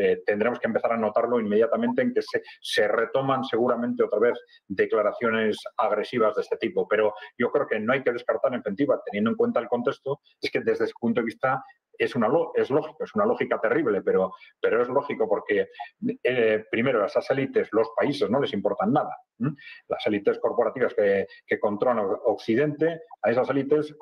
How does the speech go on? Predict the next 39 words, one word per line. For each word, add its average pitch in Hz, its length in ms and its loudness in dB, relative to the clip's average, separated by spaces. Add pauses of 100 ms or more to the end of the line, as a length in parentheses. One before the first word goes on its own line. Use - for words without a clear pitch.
lo 113 380 0
que - 80 -2
pase 143 300 0
con 113 120 0
los 110 140 -2
países 117 340 -4
y - 20 2
lo 98 80 0
que 107 100 -2
pase 120 280 -2 (300)
con, 113 240 0
eh, 104 180 4
lo-, 107 200 2
nuestros 120 420 -2
ciudadanos, 139 500 2
no 120 80 -2
les 123 140 0
importa 123 360 -2 (240)
absolutamente 110 600 0
nada. 135 240 2
Se - 120 -10
están 123 180 -4
jugando 123 480 0 (180)
su - 240 -2
futuro 254 760 2
económico, 139 640 0
su - 160 -10
futuro 123 320 0
desde 110 160 2
el 107 60 -4
punto 113 180 -2
de 117 60 0
vista 113 160 0
de 113 100 0
poder, 147 380 2 (300)
su - 180 -4
futuro 120 400 0
personal 113 520 0
también, 135 400 0